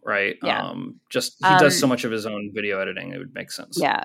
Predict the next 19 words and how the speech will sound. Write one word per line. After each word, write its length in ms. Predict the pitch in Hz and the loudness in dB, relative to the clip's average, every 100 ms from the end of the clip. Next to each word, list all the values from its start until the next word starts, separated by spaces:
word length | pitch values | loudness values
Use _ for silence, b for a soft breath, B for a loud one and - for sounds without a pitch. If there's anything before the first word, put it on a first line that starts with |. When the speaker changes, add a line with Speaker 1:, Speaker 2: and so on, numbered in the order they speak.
| - | 6
Speaker 2:
and 100 | 233 | 8
he, 180 | 311 | 10
he 80 | 285 | 8
was 160 | 359 - | 8 6
talking 300 | 247 285 254 | 6 8 8
about, 180 | 156 147 | 8 6
like, 140 | 147 | 4
"Hmm, 300 | 220 233 147 | 2 0 2
<laughs> 180 | - 233 | 8 8
should 160 | - | 10
I 80 | 208 | 8
be 80 | 196 | 8
concerned?" 440 | - 175 277 208 180 | 6 6 8 8 8
He, 60 | 220 | 6
it, 240 | 262 277 | 8 10
it 240 | 277 269 | 8 8
hit, 320 | 311 285 302 - | 6 6 6 4
it 120 | 294 | 4
hit, 180 | 294 - | 6 4